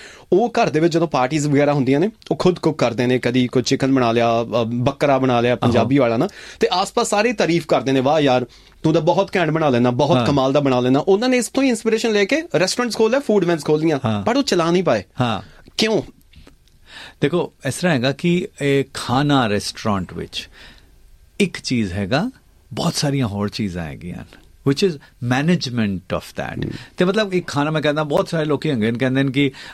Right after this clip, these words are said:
Speaker 2: "ਅੱਛਾ, ਅੱਛਾ, ਮੈਨੂੰ, ਮੈਂ, ਮੇਰੇ ਦਹੀਂ ਭੱਲੇ ਬੜੇ ਅੱਛੇ ਨੇ, ਮੇਰੀ ਮੰਮੀ ਦੇ ਛੋਲੇ ਭਟੂਰੇ ਬੜੇ ਅੱਛੇ ਨੇ, ਉਹਦੇ ਸਰ੍ਹੋਂ ਦਾ ਸਾਗ ਬੜਾ,"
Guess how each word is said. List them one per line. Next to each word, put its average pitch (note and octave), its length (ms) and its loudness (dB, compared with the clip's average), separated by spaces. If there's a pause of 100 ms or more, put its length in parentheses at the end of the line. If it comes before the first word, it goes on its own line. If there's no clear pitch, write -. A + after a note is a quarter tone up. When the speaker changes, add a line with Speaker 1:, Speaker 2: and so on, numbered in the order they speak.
(100)
Speaker 2:
"ਅੱਛਾ, E3 160 0
ਅੱਛਾ, F3+ 180 0
ਮੈਨੂੰ, D#3+ 340 -2
ਮੈਂ, E3 400 2
ਮੇਰੇ D#3 200 0
ਦਹੀਂ E3 240 0
ਭੱਲੇ D3+ 220 0
ਬੜੇ D3 160 2
ਅੱਛੇ D3 200 -2
ਨੇ, D#3 60 -2
ਮੇਰੀ D3+ 120 0
ਮੰਮੀ D3 220 0
ਦੇ D3 160 2
ਛੋਲੇ D3 280 0
ਭਟੂਰੇ C#3+ 280 0
ਬੜੇ C#3 140 2
ਅੱਛੇ C#3+ 180 -4
ਨੇ, F#3 80 -2
ਉਹਦੇ A3 120 0
ਸਰ੍ਹੋਂ D3+ 260 0
ਦਾ D3+ 100 0
ਸਾਗ C#3+ 200 0
ਬੜਾ," C#3 120 -4